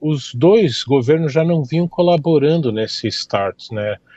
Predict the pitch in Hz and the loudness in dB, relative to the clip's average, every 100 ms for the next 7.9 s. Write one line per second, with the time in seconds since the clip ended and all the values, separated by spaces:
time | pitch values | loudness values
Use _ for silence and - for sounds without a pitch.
0 | - - - 127 170 170 165 156 - 165 | -20 -10 -6 -2 0 0 0 -2 -2 -4
1 | 139 160 - 180 165 170 170 175 - 170 | -2 -4 2 2 4 2 0 -2 -2 2
2 | 226 226 208 196 - 160 - 165 185 190 | 2 4 2 0 -4 -4 0 2 2 -2
3 | _ _ _ - 160 143 147 190 180 160 | _ _ _ -2 2 4 4 4 0 -2
4 | 147 131 127 156 165 196 185 - 175 170 | 2 2 2 -2 -4 -8 -8 -10 -14 -8
5 | - 170 165 185 160 117 131 147 165 185 | -4 -2 -2 -4 -4 -4 -6 -6 -4 -4
6 | 175 - 180 - 151 151 165 175 - 151 | -4 -4 -4 -4 -6 0 0 -2 -4 -4
7 | 165 - 156 170 120 - 92 - | -4 0 0 0 -4 -10 -18 -20